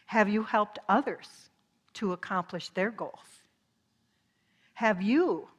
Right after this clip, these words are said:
made a godly impact on other people's lives? So I just want you to know today, I feel like the teacher in me is gonna come out, okay? And there's a spoiler alert, you might have homework.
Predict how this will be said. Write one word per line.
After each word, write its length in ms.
made 300
a 60
godly 600
impact 600
on 160
other 220
people's 400
lives? 400
So 220
I 140
just 260
want 280
you 100
to 40
know 200
today, 720
I 120
feel 280
like 320
the 60
teacher 540
in 160
me 220
is 120
gonna 200
come 300
out, 440
okay? 400
And 140
there's 200
a 60
spoiler 600
alert, 680
you 160
might 260
have 200
homework. 580